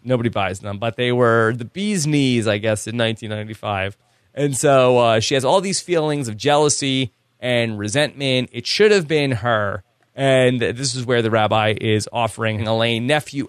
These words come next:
Alex, but, uh, Elaine is not interested.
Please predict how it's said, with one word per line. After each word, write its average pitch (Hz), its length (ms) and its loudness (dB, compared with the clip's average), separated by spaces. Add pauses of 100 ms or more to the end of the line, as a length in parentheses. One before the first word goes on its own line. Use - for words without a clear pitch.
Alex, 202 720 0
but, 127 440 0 (360)
uh, 120 340 2
Elaine 135 320 0
is 120 120 -2
not 107 200 0
interested. - 360 -12